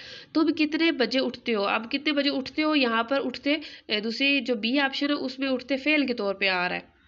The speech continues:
ठीक है, उठता है यहाँ पर इमदादी फ़ेल के तौर पर नहीं बल्कि फ़ेल के तौर पे आ रहा है। अब उठ जाओ, अब इसमें उठ जाओ में भी उठ जो है वो,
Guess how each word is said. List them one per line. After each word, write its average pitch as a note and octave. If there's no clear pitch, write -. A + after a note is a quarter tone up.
ठीक C#4+
है, E4
उठता B3
है C#4+
यहाँ A3
पर C4+
इमदादी A3
फ़ेल B3
के B3+
तौर A#3+
पर A3+
नहीं A#3
बल्कि C#4
फ़ेल E4
के D4
तौर G#3
पे G#3
आ F#3
रहा F#3
है। -
अब C#4+
उठ D4
जाओ, G3+
अब A3+
इसमें D4+
उठ D4
जाओ C4
में C#4
भी C#4
उठ C4+
जो C4
है G#3
वो, B3